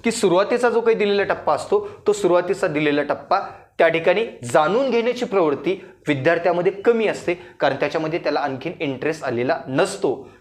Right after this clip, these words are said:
त्यामुळे जर तुम्हाला मानसशास्त्रामध्ये आगामी काळाच्या टेटमध्ये जर त्यांनी प्रश्न विचारला की ज्यावेळेस पठारावस्था तुम्ही अभ्यासता, त्यावेळेस पठारावस्थेमध्ये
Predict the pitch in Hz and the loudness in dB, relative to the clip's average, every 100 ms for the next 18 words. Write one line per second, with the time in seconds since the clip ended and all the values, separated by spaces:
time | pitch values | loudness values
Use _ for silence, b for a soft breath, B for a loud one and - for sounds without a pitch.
0 | - 180 208 180 170 B B - 147 240 | 0 2 2 0 -2 B B 0 2 4
1 | 233 214 208 214 - - _ _ _ _ | 4 2 2 2 -4 -14 _ _ _ _
2 | _ _ _ _ _ _ _ _ - 156 | _ _ _ _ _ _ _ _ -12 -2
3 | 151 180 196 190 196 165 131 117 - b | 0 0 0 0 0 0 0 -4 -8 b
4 | b _ _ - 135 151 170 165 165 170 | b _ _ -2 2 2 2 0 0 -2
5 | 143 151 147 147 151 147 135 135 123 147 | -4 -2 -4 -2 -2 -2 -2 -4 -6 -6
6 | 120 123 175 165 190 196 B B B 180 | -4 0 0 2 0 -4 B B B -2
7 | 160 135 - - 143 151 - 147 185 190 | 0 -2 -10 -4 -2 0 -2 0 0 0
8 | 175 185 180 170 185 123 127 131 123 139 | -2 -4 -2 -2 -2 -2 -2 -4 -4 -4
9 | 131 139 131 151 131 127 131 123 151 | -4 -2 0 0 -2 -4 -8 -6 -6